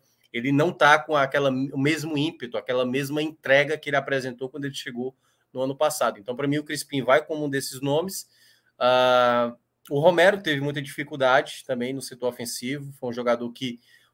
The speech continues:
foi pouco acionado e também eu acho que não era jogo pra ele.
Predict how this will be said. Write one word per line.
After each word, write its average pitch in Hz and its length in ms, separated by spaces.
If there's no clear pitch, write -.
foi 156 160
pouco 185 360
acionado 160 640
e 131 120
também 127 560
eu 123 120
acho 135 200
que - 80
não 165 160
era 147 180
jogo 127 240
pra 127 200
ele. 135 320